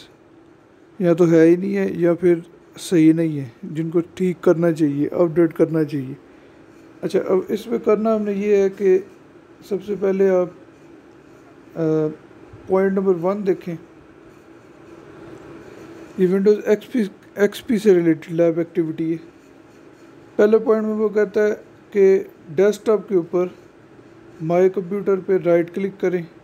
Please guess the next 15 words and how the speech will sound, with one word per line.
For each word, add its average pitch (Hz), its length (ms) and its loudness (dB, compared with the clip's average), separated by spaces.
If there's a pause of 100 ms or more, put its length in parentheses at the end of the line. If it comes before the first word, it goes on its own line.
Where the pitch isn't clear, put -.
(280)
ठीक 160 160 -8
है, 170 100 -6 (920)
और 180 360 2 (260)
वहाँ 175 280 -2
पे 190 100 -10
properties 190 580 0
लिखा 165 260 -2
होता 151 240 0
है, 156 60 -4
उसको 190 340 -4
click 151 260 -4
कर 147 140 -2
दें, 131 200 -16 (1040)
ठीक 165 140 -4
है। 170 120 -2